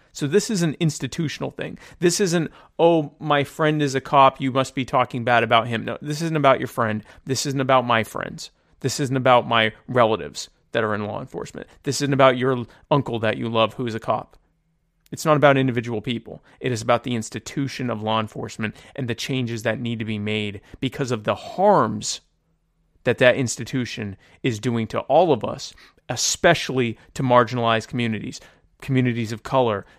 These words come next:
gender and sexual minorities, religious minorities, ethnic mi-, minorities, the poor of all colors, the homeless, immigrants, but all of us, really.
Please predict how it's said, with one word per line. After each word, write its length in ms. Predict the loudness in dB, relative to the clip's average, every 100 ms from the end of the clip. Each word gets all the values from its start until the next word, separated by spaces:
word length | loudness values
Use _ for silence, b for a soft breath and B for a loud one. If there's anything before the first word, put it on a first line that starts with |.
| -2
gender 280 | 2 2
and 100 | 0
sexual 360 | 0 -2 -2 -2
minorities, 680 | 0 0 0 0 -2 -6 -10 b b
religious 440 | 2 2 2 -2 0
minorities, 580 | 2 2 0 0 -4 -2
ethnic 340 | -2 -2 -2
mi-, 260 | -2 -2 -4 -4
minorities, 600 | -2 -2 -2 -4 -8 -14 -4
the 120 | -4
poor 540 | -4 -4 0 0 -2 -8 _ _ 0
of 140 | 0 2
all 280 | 6 6
colors, 600 | 6 -6 -8 -10 -16 -18 -20 _ _ _
the 100 | -2
homeless, 680 | 0 2 0 -2 -8 -14 -14 _ _ _ _
immigrants, 640 | 2 2 2 -4 -12 -18 -18 _ _ _ _ _ _
but 120 | 0
all 260 | 6 8 8
of 100 | 2
us, 200 | -8 -10
really. 300 | -10 -10 -14